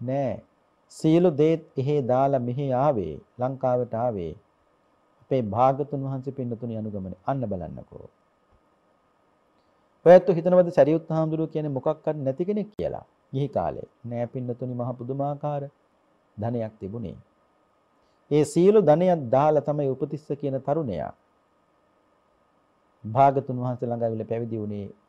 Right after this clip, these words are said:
කල්පනා කළේ මොකද්ද? සිද්ධාර්ථ කුමාරයාට එච්චර සම්පත්තියක් දාලා බුදු වෙන්න යන්න පුළුවන් නම් ඇයි මට මේ සම්පත්තිය දාලා යන්න බැරි?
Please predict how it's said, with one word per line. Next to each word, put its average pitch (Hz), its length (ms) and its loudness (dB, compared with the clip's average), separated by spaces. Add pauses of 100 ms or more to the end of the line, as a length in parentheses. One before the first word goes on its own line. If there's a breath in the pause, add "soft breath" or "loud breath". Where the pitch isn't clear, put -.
(160)
කල්පනා 131 440 0
කළේ 107 260 -6
මොකද්ද? 104 380 -8 (640)
සිද්ධාර්ථ 135 680 4
කුමාරයාට 139 560 0
එච්චර 139 280 -2
සම්පත්තියක් 127 720 -4
දාලා 120 340 0
බුදු 120 180 -4
වෙන්න 117 260 -6
යන්න 110 180 -4
පුළුවන් 110 300 -6
නම් 107 200 -6
ඇයි 131 200 -2
මට 123 240 -2
මේ 175 160 -4
සම්පත්තිය 123 540 -6
දාලා 90 340 -6
යන්න 78 80 -12
බැරි? - 260 -16